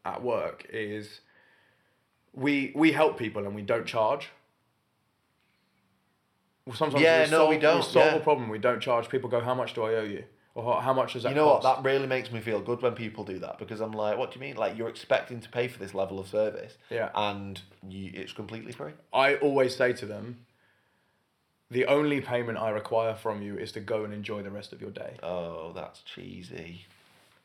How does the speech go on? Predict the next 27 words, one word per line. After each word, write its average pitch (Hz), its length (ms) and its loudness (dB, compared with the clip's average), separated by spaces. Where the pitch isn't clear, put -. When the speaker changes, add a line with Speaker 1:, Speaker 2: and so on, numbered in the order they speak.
Speaker 2:
Oh, 120 400 4
that's 117 340 0
cheesy. 117 760 -8
Speaker 1:
Do 180 80 -8
you 170 60 -6
think? - 300 2
Speaker 2:
<laughs> - 60 -14
Sorry. 262 1300 8
Speaker 1:
<laughs> - 100 -18
Sorry, 139 220 6
I - 40 8
saw 165 60 8
a - 20 6
Speaker 2:
Sorry. 147 180 8
Speaker 1:
pigeon. 135 420 4
Speaker 2:
Woo! 440 560 10
Speaker 1:
Saw 165 180 4
a - 20 8
Speaker 2:
There 190 80 12
was 180 100 8
a 185 60 6
Speaker 1:
pigeon. 185 160 6
Speaker 2:
pigeon 165 180 0
flew 151 200 2
past, 131 300 4
it's 147 120 -6
okay. 156 880 4